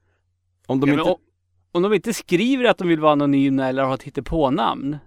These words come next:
Speaker 2: alltså, det beror på vad de har skrivit under mejlet med. Man kan ju se deras ri-, det, det som är så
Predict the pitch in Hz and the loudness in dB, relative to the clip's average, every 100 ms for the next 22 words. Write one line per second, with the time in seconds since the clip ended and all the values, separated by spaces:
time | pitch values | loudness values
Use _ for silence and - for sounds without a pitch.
0 | - - - 170 214 247 208 240 220 202 | -20 -16 -2 2 4 2 2 2 2 0
1 | - 208 214 254 254 214 151 135 127 123 | -4 0 0 0 0 2 2 2 -2 -4
2 | - 127 139 151 196 - 226 190 - 175 | -6 -8 -4 -2 -2 -2 0 0 0 -6
3 | 180 190 175 220 196 151 | -6 2 4 4 2 0